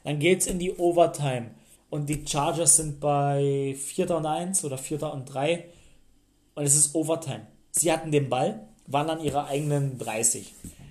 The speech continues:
Vierter und eins oder Vierter und zwei, Vierter und drei, irgendwie sowas Kurzes.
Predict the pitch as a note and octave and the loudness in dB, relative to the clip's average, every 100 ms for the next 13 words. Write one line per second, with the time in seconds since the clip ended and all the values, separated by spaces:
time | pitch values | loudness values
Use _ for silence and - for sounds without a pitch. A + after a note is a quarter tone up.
0 | - - - F#3+ F#3+ E3 D#3 D#3+ D#3 C#3+ | -20 -20 -2 0 2 2 0 -4 -4 -2
1 | C#3 - - E3 D#3 C#3+ - - D3+ D3 | -4 -6 -6 -2 -2 0 -2 -2 -2 -2
2 | D3+ C#3 B2+ B2+ B2 B2+ C#3 C3 C3 A#2+ | -4 -6 -4 -4 -2 -2 -4 -4 -4 -4
3 | - C#3+ D3 D#3 C#3+ | -2 -2 0 0 -2